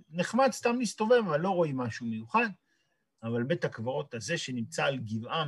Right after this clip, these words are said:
ממול בעצם ל-, ל-, לנהלל, הוא יושב גם על איזושהי חפירה של איזה עיר מתקופת התנ״ך, אה, מאוד נחמד להיות שם, מעניין,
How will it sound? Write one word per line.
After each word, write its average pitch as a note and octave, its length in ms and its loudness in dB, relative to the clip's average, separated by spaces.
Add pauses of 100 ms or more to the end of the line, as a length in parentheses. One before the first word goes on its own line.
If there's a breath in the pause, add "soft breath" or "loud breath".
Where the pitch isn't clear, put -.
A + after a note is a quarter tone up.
ממול C3+ 540 -2
בעצם A#2 680 -6
ל-, G#2+ 460 -6
ל-, A2 300 -8 (540)
לנהלל, A#2 480 2
הוא F3+ 80 0
יושב F3 360 2
גם E3+ 200 2
על D3+ 140 -4
איזושהי C#3 480 -8
חפירה C3 560 -2
של A#2+ 220 -8
איזה A#2 280 -8
עיר D#3 320 -6
מתקופת A2+ 540 -6
התנ״ך, C#3+ 520 -6 (680)
אה, A#2 320 0
מאוד C#3 320 0
נחמד B2 420 -4
להיות C#3 260 -6
שם, A2+ 180 -4
מעניין, A2 300 -2